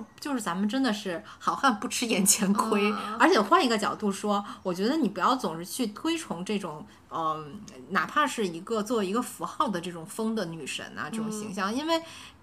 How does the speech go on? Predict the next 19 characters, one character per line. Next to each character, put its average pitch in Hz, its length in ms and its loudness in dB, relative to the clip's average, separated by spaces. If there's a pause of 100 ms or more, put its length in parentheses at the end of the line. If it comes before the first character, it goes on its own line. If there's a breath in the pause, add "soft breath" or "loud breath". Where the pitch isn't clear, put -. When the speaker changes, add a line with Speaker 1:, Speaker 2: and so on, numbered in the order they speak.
(100)
Speaker 1:
嗯， 233 280 -2
这 226 140 2
样 320 100 6
的 285 60 4
话 285 120 8
就 294 120 -2
会 302 80 2
给 226 180 2
女 208 160 0
性 247 200 -2
形 214 180 0
成 220 100 -2
一 220 60 0
个 220 100 -2 (100)
新 294 300 -6
的 262 80 2
枷 202 300 2
锁 - 120 -4
吧。 - 80 -10